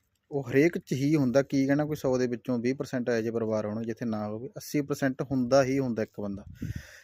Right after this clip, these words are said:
ਜਿਹੜਾ ਦੋ ਧਿਰਾਂ ਨੂੰ ਆਪਸ 'ਚ ਲੜਾਉਂਦਾ,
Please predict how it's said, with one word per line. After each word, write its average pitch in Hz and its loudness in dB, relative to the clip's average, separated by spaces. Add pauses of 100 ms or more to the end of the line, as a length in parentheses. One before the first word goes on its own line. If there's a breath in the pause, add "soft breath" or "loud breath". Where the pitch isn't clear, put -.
(120)
ਜਿਹੜਾ 135 6
ਦੋ 151 6 (340)
ਧਿਰਾਂ 156 8
ਨੂੰ 151 2
ਆਪਸ 131 0
'ਚ 147 2
ਲੜਾਉਂਦਾ, 120 0